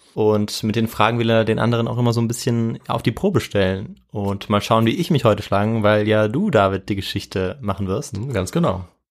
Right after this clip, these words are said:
Speaker 1: Und bevor wir aber anfangen, habe ich noch eine Frage an dich. Und zwar, was trinkst du denn heute?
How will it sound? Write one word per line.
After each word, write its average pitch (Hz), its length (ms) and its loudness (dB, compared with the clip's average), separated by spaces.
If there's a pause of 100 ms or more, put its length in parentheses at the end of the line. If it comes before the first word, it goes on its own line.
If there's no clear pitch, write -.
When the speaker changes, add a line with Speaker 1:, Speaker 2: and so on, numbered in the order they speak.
(160)
Speaker 1:
Und 107 480 4
bevor 135 300 2
wir 180 100 4
aber 127 140 6
anfangen, 110 440 2
habe 104 120 0
ich - 80 -8
noch 120 80 4
eine 113 80 2
Frage 160 340 -2
an 98 140 2
dich. - 380 -6 (420)
Und 101 160 -6
zwar, 101 220 2
was 101 160 2
trinkst 165 320 0
du 220 40 0
denn 117 160 4
heute? 95 440 -2